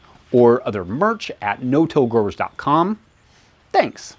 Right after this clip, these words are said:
All right, so I want to make sure you have my full context here. I am in Zone six B, Kentucky, home of the Corvette. That sums it up well.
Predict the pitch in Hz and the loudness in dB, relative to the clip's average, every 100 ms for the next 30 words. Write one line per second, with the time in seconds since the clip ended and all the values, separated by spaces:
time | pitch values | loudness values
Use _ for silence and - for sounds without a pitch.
0 | - 151 117 - - 160 151 - - 147 | 0 2 2 0 0 2 2 0 0 2
1 | 147 160 247 - - 180 165 139 147 143 | 2 0 -2 -4 -6 -4 -2 0 -2 -2
2 | 143 135 117 104 - 107 110 95 101 95 | -2 -2 -4 -4 0 2 0 -2 -6 -6
3 | 90 107 95 - 113 123 127 131 - 135 | -4 -4 -4 -4 -2 -2 0 -4 -2 -2
4 | 131 131 - - - 117 110 101 95 92 | 0 -2 -8 -20 -10 -4 -2 -2 -6 -4
5 | 92 87 - 98 - 180 254 _ _ - | -6 -6 -8 -8 -4 -4 -4 _ _ -6
6 | 110 143 143 220 247 _ _ _ - 123 | 0 0 2 -2 -4 _ _ _ -8 -2
7 | 107 92 - 107 98 160 254 _ 302 - | -2 -2 0 2 4 2 0 _ -8 -4
8 | 92 85 85 - 95 101 | -4 -2 -4 -2 -2 -2